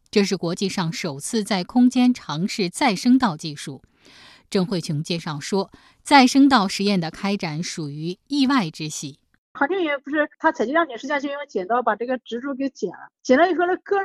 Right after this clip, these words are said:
Speaker 2: 我们想，呃，根就给它长，继续长了嘛。后来没想到二十天之后，就从根上面长出两个稻穗了，嗯，所以就是我们就知道这个，呃，这个再生稻还是，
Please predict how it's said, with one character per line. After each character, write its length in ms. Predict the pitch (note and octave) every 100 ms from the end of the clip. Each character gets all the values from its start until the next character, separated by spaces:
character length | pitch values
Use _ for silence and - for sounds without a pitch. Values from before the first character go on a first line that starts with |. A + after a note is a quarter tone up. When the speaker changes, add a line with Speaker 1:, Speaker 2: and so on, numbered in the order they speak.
| F#4
Speaker 2:
我 80 | A3+
们 120 | A#3+
想， 400 | A#3 G#3 G#3 G#3 _ _ _
呃， 120 | B3 -
根 180 | D#4+ C#4
就 120 | C#4
给 120 | A#3+
它 100 | A#3+
长， 260 | - F3+ E3+ _
继 140 | C#4+
续 140 | C#4
长 140 | B3 D3+
了 120 | C#3+
嘛。 60 | F#3 -
后 80 |
来 80 | D#4+ D#4 D5+ _ _
没 80 | F#4
想 160 | D4 A3
到 100 | C#4
二 220 | - D#4+
十 80 | D#4+
天 180 | E4
之 120 | D4+ E4+
后， 200 | E4+ B3+
就 120 | C#4+
从 120 | D#4+
根 160 | - E4+
上 100 | E4
面 160 | C#4 B3+
长 160 | G#3+ G3+
出 80 |
两 140 | A#3+ G3+
个 80 | A3+
稻 180 | - C#4+
穗 180 | - C4
了， 80 | G3+ - _ D#4 C#4+ _
嗯， 320 | A3 F#3+ F#3 _ - _
所 100 | F4
以 80 | F4
就 140 | E4+
是 140 | E4 D#4+
我 120 | B3
们 100 | D4
就 120 | D#4
知 140 | C#4+ D4+
道 120 | C#4+
这 100 | C#4+
个， 100 | C#4+
呃， 480 | C#4 C#4 C#4+ D4 C4+
这 100 | E4+
个 80 | D#4+
再 160 | F#4
生 100 | D#4+ E4
稻 140 | D#4+
还 120 | C#4+ A#3+
是， 280 | C4 B3